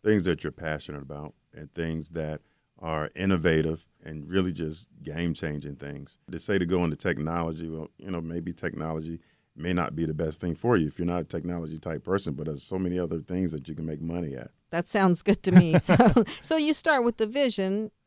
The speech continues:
Speaker 2: and so you figure out what that is, and then you kinda work backwards and figure out how to do
Speaker 1: Yeah.
Speaker 2: it.
Speaker 1: The whole six steps that I look at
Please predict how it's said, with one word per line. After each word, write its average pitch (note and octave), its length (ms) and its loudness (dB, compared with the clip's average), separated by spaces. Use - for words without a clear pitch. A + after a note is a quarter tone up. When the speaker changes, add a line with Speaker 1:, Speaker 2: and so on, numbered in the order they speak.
Speaker 2:
and G3+ 140 -2
so A3+ 100 0
you G#3+ 180 0
figure G#3 280 0
out G3 140 4
what G#3 120 0
that B3 260 2
is, F3+ 380 0
and F#3+ 160 0
then F#3 220 2
you F#3 80 -2
kinda F#3 240 -4
work F3+ 260 -8
backwards A3+ 460 -4
and F3 100 -10
figure D3 240 -8
out C#3+ 120 -6
how E3 80 -6
to E3 100 -8
do G#3+ 160 -10
Speaker 1:
Yeah. A#2 60 -8
Speaker 2:
it. - 160 -14
Speaker 1:
The F2 140 -2
whole G2 220 0
six - 420 -12
steps E2 260 -6
that D#2+ 100 -8
I E2+ 140 -2
look D#2 260 -4
at C#2 220 -12